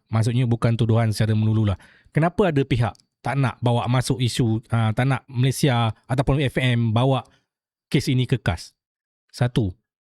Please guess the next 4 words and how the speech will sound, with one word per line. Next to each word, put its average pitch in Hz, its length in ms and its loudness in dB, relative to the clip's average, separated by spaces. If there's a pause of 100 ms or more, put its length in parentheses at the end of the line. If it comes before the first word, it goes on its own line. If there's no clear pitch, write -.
(260)
risiko 139 560 0
kelemahan 135 560 0
dokumentasi 123 720 0
terbongkar. 117 560 0